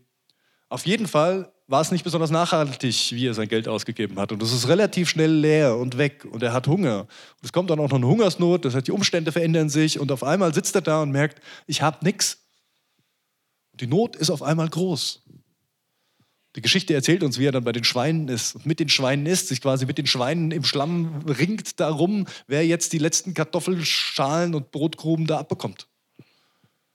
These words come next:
Und er hat auch da keine Chance. Und dann erschließt er sich irgendwann zu sagen, "Jetzt gehe ich zurück zu meinem Vater." Weil selbst die Bediensteten,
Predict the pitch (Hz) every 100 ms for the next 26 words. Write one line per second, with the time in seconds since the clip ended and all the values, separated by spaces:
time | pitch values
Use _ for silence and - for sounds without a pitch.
0 | _ _ _ _ _ _ _ - 101 104
1 | 120 117 120 120 107 107 92 - - _
2 | _ _ _ _ _ _ _ _ _ _
3 | _ _ _ _ _ _ _ _ - 113
4 | 135 - 151 151 131 135 127 113 110 107
5 | 113 113 113 123 117 117 123 - 117 113
6 | 117 101 87 _ _ _ _ _ _ _
7 | _ _ _ _ _ _ _ _ _ _
8 | _ _ _ _ _ _ _ _ _ _
9 | _ _ - 104 - 139 180 - 147 131
10 | 170 185 - -